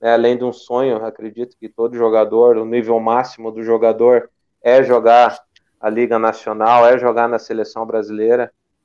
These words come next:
Então, pra mim é uma coisa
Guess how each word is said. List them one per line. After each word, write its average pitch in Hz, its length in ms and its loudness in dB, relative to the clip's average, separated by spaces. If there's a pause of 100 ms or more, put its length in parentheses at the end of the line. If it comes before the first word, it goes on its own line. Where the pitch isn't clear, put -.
(180)
Então, 117 880 -2 (540)
pra 107 200 -4
mim 110 140 -6
é 120 80 0
uma 117 180 0
coisa 117 640 0